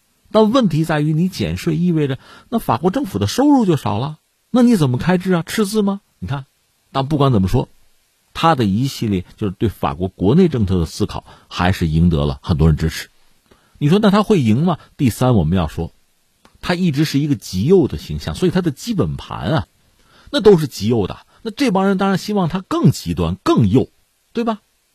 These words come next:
其实不光是说这个政治方面，其他很多领域，你看现在不有个词儿叫人设吗？你一旦确定自己的人设，你的拥趸、你的粉丝就希望你在这条路上狂奔啊。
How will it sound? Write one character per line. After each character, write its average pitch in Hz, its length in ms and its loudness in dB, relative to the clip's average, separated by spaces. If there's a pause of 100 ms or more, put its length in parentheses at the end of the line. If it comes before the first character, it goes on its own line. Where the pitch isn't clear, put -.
(200)
其 226 180 -2
实 214 120 -2
不 - 180 -10
光 214 220 4
是 175 120 0
说 123 160 -2
这 113 120 -2
个 78 120 -2
政 - 220 -4
治 67 100 -6
方 69 220 -8
面， 67 100 -8 (140)
其 - 220 0
他 202 140 -2
很 64 280 -6
多 180 220 4
领 - 220 -4
域， 64 160 -18 (680)
你 87 80 -6
看 113 120 0
现 120 140 0
在 101 80 2
不 110 80 0
有 98 80 2
个 78 60 -2
词 - 120 -4
儿 98 40 0
叫 104 100 2
人 87 340 2
设 156 320 -4
吗？ 82 140 -10 (140)
你 101 160 2
一 143 60 2
旦 156 140 0
确 156 300 -2
定 127 160 -2
自 139 180 -2
己 76 140 -6
的 73 100 -6
人 76 240 -2
设， - 220 -8 (100)
你 110 180 0
的 123 120 4
拥 202 200 6
趸、 104 180 6
你 113 120 0
的 139 100 2
粉 95 220 -2
丝 190 260 -6 (240)
就 175 140 0
希 - 220 -2
望 160 180 0
你 87 140 0
在 131 100 -8
这 180 180 -4
条 110 160 -8
路 131 160 0
上 - 120 -2
狂 143 320 2
奔 202 200 6
啊。 - 120 -2